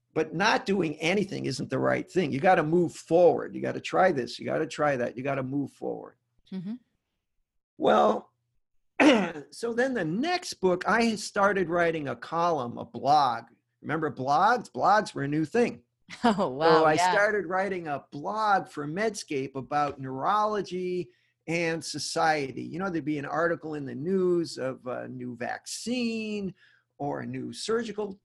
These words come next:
Speaker 1: treatment or something, uh, aluminum and Alzheimer's disease.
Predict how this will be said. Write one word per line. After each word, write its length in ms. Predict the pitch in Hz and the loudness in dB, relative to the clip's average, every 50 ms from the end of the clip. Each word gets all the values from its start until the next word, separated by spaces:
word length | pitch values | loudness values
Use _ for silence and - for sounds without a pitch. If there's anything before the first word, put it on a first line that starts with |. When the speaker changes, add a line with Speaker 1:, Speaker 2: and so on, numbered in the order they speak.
| _ | _
Speaker 1:
treatment 840 | - - 214 208 202 202 - 175 185 190 190 190 185 180 180 - - | -12 -6 -4 -4 -4 -4 -6 -6 -6 -6 -4 -4 -6 -6 -8 -10 -10
or 240 | 127 113 95 90 85 95 | -12 -10 -10 -12 -12 -14
something, 640 | - - 156 156 151 143 - 156 147 139 139 135 131 | -12 -12 -10 -10 -10 -8 -8 -8 -8 -8 -8 -10 -10
uh, 120 | 123 110 - - | -10 -10 -8 -8
aluminum 720 | 123 123 120 127 165 226 254 233 220 208 202 202 190 180 160 | -8 -6 -4 0 0 0 0 0 -2 -4 -4 -4 -4 -4 -4
and 100 | 143 143 | -4 -2
Alzheimer's 720 | 165 208 240 247 240 - 220 220 214 208 208 208 196 185 | -2 0 0 -2 -2 -6 -6 -6 -6 -6 -6 -6 -8 -8
disease. 640 | - 190 175 175 190 196 196 196 196 190 185 - - | -8 -10 -8 -6 -6 -4 -4 -4 -4 -6 -6 -8 -12